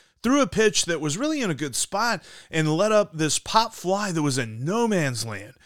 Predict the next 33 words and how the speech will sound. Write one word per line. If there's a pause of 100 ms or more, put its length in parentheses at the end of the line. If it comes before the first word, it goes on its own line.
(200)
in
shallow
right
field.
It's
the
kind
of
hit
that
usually
falls (440)
for, (180)
uh, (460)
for,
uh,
some
kind
of
hit,
some
kind
of
R
B
I
here. (320)
So (300)
the
fact
that
Jake
Fraley,